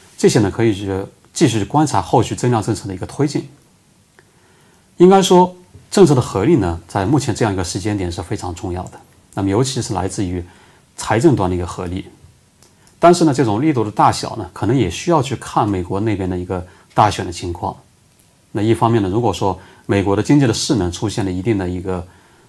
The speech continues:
衰弱，或者说如果未-，未来美国的这一个大选呢，出现了不利于中国出口的一个局面，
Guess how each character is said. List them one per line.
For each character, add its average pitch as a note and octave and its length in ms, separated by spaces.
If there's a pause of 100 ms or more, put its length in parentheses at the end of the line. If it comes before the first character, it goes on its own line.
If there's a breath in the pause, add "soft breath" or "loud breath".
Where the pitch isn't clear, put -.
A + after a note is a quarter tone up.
衰 D3+ 280
弱， F3 280 (320)
或 - 140
者 G#2+ 60
说 A#2+ 340 (240 loud breath)
如 B2 100
果 C#3+ 120
未-， G2+ 260
未 D3 160
来 A#2+ 100
美 A#2 160
国 F#2+ 140
的 G#2+ 80
这 A2 60
一 A2 100
个 G#2+ 320
大 D3+ 160
选 G2+ 220
呢， F2+ 140
出 - 160
现 A#2 140
了 A2 80
不 B2 140
利 D3+ 100
于 A2 120
中 A#2 160
国 G2 100
出 - 180
口 B2+ 200
的 F#2+ 60
一 F#2+ 80
个 F2+ 100
局 F2 180
面， F2 200